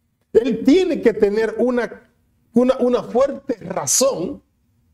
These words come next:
para hacer que su hermano se quede. A su hermano no le iba a pasar nada si se quedaba con él. Pero si se iba con ellos,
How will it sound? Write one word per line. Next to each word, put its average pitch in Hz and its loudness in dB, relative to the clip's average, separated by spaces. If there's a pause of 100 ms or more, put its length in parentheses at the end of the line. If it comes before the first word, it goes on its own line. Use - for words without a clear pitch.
(340)
para 185 0 (140)
hacer 208 0
que 208 -2
su 214 -2
hermano 269 -2
se 160 -4
quede. 117 -6 (720)
A 202 -6
su - 0
hermano 311 0
no 320 0
le 320 -2
iba 330 0
a 285 -8
pasar 269 -4
nada 302 -6 (1300)
si 247 6
se 240 6
quedaba 185 2
con 196 0
él. - -6 (840)
Pero 233 6
si 208 0
se 214 2
iba 285 0
con 247 0
ellos, 392 -2